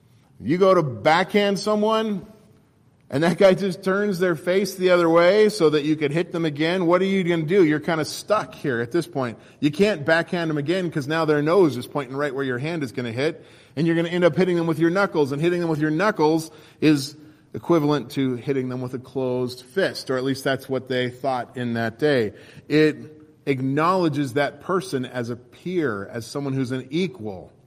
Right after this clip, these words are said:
It screws with their whole social structure. The whole idea that one person is better than another is messed up just by something so simple as striking them with a closed fist.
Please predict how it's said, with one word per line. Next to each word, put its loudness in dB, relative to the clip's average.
It -20
screws 2
with -6
their 0
whole 0
social -4
structure. -8
The -6
whole 6
idea 8
that 2
one 0
person 0
is -2
better 2
than 0
another 0
is -2
messed -2
up -2
just -6
by 0
something -4
so -4
simple -4
as -6
striking -6
them -8
with -8
a -14
closed -4
fist. -8